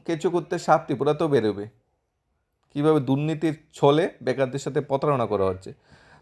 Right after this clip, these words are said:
তার রেশ কাটতে না কাটতে রেলে গোষ্ঠী পদে নিয়োগ প্রক্রিয়া বেনিয়ম অভিযোগ উঠায়। এত বড় একটা নিয়োগ প্রক্রিয়া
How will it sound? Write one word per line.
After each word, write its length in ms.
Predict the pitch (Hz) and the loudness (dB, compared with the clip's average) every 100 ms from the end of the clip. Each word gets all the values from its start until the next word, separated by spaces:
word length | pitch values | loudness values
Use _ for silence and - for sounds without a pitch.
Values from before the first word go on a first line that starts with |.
| - | 4
তার 160 | 156 | 6
রেশ 200 | 160 175 | 6 2
কাটতে 240 | - 170 185 | 0 0 0
না 100 | 185 | 0
কাটতে 240 | 180 202 | 0 0
রেলে 280 | 175 156 160 | 2 2 2
গোষ্ঠী 320 | 147 151 185 | -2 -4 -2
পদে 200 | 175 175 | -2 -2
নিয়োগ 220 | 160 156 | -4 -4
প্রক্রিয়া 260 | 156 165 160 | -6 -2 0
বেনিয়ম 460 | 135 131 151 156 139 | 2 2 0 -2 -2
অভিযোগ 400 | 143 139 156 156 | -2 -2 -2 -2
উঠায়। 240 | 151 175 - - _ - | -2 -2 -6 -20 _ -4
এত 200 | - 208 | 2 2
বড় 240 | 190 214 | 4 4
একটা 200 | 214 214 | 4 0
নিয়োগ 200 | 196 196 | 0 -2
প্রক্রিয়া 460 | 196 185 - 113 | -2 -4 -4 -6